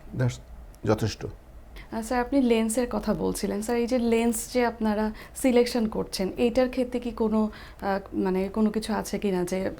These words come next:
Speaker 2: কিভাবে রোগী ভেদে সিলেকশন
Speaker 1: হ্যাঁ,
Speaker 2: করছেন কিংবা
Speaker 1: এটা ঠিক আছে। আহ, লেন্স অনেক রকম আছে। Usually আমরা প্রেফার করি যেটা সিঙ্গেল পাওয়ার, মানে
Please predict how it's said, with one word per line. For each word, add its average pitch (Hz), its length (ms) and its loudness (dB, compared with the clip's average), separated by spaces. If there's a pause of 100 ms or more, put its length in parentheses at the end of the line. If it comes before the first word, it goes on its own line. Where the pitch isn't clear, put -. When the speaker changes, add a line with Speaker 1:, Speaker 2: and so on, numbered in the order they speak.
Speaker 2:
কিভাবে 220 640 4 (160)
রোগী 208 240 4
ভেদে 208 260 2
সিলেকশন 202 680 0
Speaker 1:
হ্যাঁ, 180 220 0
Speaker 2:
করছেন 165 360 -2
কিংবা 151 140 0
Speaker 1:
এটা 151 360 8 (140)
ঠিক 151 160 4
আছে। 175 320 4 (520)
আহ, 117 800 6
লেন্স 180 360 10
অনেক 170 220 10
রকম 160 200 6
আছে। 185 320 4 (800)
Usually 175 340 12
আমরা 196 160 10
প্রেফার 165 280 8
করি 175 200 10
যেটা 170 360 8 (180)
সিঙ্গেল 147 460 10
পাওয়ার, 92 320 8
মানে 117 300 6